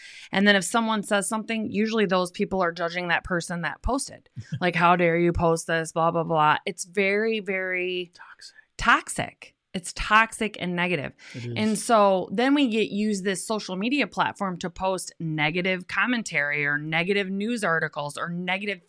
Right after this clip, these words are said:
Speaker 1: opinions about something just so that we can feel good. People are gonna like our comment. Some people are addicted to drama, so they like people disagreeing with them so they can argue. And it's like, you need to put yourself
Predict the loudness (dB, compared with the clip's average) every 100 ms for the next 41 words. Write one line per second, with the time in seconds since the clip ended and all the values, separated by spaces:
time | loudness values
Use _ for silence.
0 | _ -10 -8 -4 -2 0 -2 -2 -2 -2
1 | -4 -6 -6 -6 -8 -12 -20 -20 _ -2
2 | 0 2 2 2 0 -4 -4 -4 -6 0
3 | 0 2 -2 -2 -6 -2 0 0 2 2
4 | 2 0 -4 -2 0 0 0 -2 -4 -6
5 | -6 -2 0 0 -2 -6 -8 -8 -2 2
6 | 2 2 -2 -4 -2 0 0 -2 -10 -10
7 | -10 -12 -10 -6 -4 -4 -6 -8 -8 -8
8 | -4 -4 0 4 4 4 -2 -6 -8 _
9 | -20 _ -4 0 0 0 2 2 0 0
10 | 4 4 4 2 2 2 0 -4 -2 4
11 | 4 2